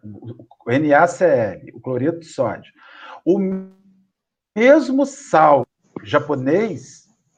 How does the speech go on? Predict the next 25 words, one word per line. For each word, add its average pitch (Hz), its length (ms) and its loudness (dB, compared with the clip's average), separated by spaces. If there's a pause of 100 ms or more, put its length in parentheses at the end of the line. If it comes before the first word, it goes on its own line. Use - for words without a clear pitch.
(160)
é 165 140 2
idêntico 175 520 0
ao 202 60 -4
sal 202 220 -2
brasileiro. 262 520 -6 (100)
A 139 100 -4
formação 160 540 -2
de, 127 180 -10 (120)
de, 156 260 -2
de 143 140 -6
cristal 160 360 2
dele. 190 160 0 (240)
Então, 220 120 4
assim, 220 100 0
ele 196 180 4
se 226 200 2
agrupa, 240 920 2 (840)
aquela 196 500 4
molécula, 165 1080 2
ela 180 220 2
tem 165 240 -2
um 151 140 -6
rudimento 226 1200 -4
de 175 160 -14
instinto - 840 -14